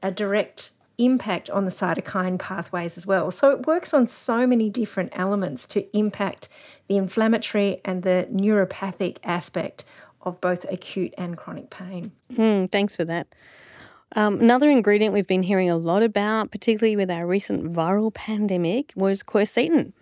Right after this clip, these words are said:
Speaker 2: Um, we
Speaker 1: Mm.
Speaker 2: know that quercetin works very closely with vitamin C, and there's, there seems to be some science starting to suggest it might be useful for pain and inflammation. Michelle, what are your thoughts on quercetin?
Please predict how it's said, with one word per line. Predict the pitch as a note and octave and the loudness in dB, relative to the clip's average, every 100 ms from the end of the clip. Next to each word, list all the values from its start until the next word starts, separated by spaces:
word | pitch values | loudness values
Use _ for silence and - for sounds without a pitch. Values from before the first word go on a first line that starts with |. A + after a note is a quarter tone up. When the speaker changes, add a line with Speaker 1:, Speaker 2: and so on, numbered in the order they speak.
| _ - - - | _ -20 -20 -6
Speaker 2:
Um, | G3+ G3+ G#3+ | 0 4 6
we | A3+ | 6
Speaker 1:
Mm. | A#3 | 6
Speaker 2:
know | A3+ | 4
that | A3+ - | 2 2
quercetin | A3 G#3+ A#3+ E3+ | 2 4 2 2
works | A3+ - | 2 0
very | - G3 | 0 -2
closely | - F#3+ G3 G#3+ | 0 0 2 0
with | F#3+ F3+ | -2 -2
vitamin | F3+ F#3 F#3 F3+ | -2 0 0 -2
C, | - - G#3 G3+ G3 | -2 -2 0 2 0
and | F3 | 0
there's, | E3+ E3+ - - - - - | 0 -2 -6 -12 -20 -20 -2
there | A#3 | 0
seems | - G#4 | 2 0
to | - | 0
be | G4+ F#4 | 2 4
some | - C4 | 6 4
science | - A3 G#3+ G#3+ - | 4 0 0 0 -4
starting | - G#3 G#3 A3 A#3+ | -6 -4 0 2 2
to | A#3 A3+ | 2 -2
suggest | G#3+ G3+ G3 G3+ | -2 0 0 0
it | |
might | G3 F#3+ | -2 -2
be | - | -2
useful | G3 G3 G3 | -2 -2 -4
for | F#3+ | -6
pain | F#3 - F3+ F#3+ F#3 | -8 -2 0 0 0
and | |
inflammation. | F3+ F3+ F#3+ F3 E3+ - A#3 E4 G4 - - - - | 0 0 0 0 0 -2 -2 -2 -2 -10 -20 -18 -4
Michelle, | B3 - C4+ | -2 0 2
what | D#4 | 4
are | G4 | 4
your | E4+ | 2
thoughts | A#3+ A3 | 0 0
on | A3+ | -2
quercetin? | G#3+ G3+ - F#3 A3 G3 | -2 -4 -4 -4 -4 -6